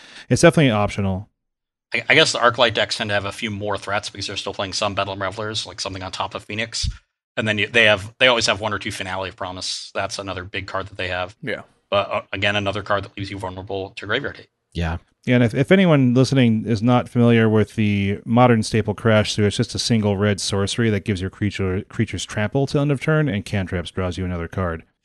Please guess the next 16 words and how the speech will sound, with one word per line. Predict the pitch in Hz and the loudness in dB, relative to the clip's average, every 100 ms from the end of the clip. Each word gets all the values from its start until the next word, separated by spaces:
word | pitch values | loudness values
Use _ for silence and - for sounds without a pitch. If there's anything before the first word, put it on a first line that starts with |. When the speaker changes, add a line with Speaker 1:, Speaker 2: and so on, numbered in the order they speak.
| - - | -20 0
Speaker 3:
Yeah, | 190 | 2
so | 180 180 | 4 4
it | |
looks | 180 208 | 2 0
to | 214 | 0
me | 156 160 165 - | 2 2 0 -4
here | - 151 139 120 117 | -4 2 6 6 4
that | 117 117 113 - _ _ _ _ | 4 4 2 -2 _ _ _ _
from | 147 123 | -4 2
this | 147 156 | 2 2
tournament, | - 120 110 110 - _ - | -2 -2 0 -2 -6 _ -4
the | |
meta's | 123 127 123 | 2 4 4
broken | - 123 120 | 4 4 4
into | 123 117 120 | 2 2 0
basically | 110 117 113 - 123 | 2 2 0 -2 -4